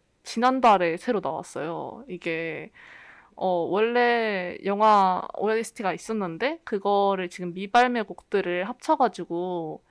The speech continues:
엘피 두 장짜리 앨범으로 이번에 나온 건데 그래서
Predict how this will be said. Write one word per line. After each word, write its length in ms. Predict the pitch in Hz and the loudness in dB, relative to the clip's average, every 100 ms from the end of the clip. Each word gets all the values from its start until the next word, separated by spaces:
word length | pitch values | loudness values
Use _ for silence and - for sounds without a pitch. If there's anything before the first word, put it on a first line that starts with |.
| - | -2
엘피 580 | 202 220 - 302 277 196 | 0 2 0 0 0 -4
두 140 | - | -4
장짜리 460 | 202 262 262 254 208 | 0 0 2 2 2
앨범으로 1000 | 170 170 180 196 175 165 160 165 160 156 - - - - - - | 2 0 0 0 0 -2 -2 -4 -6 -8 -12 -20 -20 -20 -20 -10
이번에 400 | 196 196 180 170 | -4 -2 -2 -2
나온 300 | 160 180 190 | 0 0 0
건데 580 | 165 147 156 220 175 175 _ _ - - - | -4 -6 -4 -4 -4 -10 _ _ -20 -20 -12
그래서 680 | 214 190 185 185 175 165 | -6 -4 -2 0 0 -2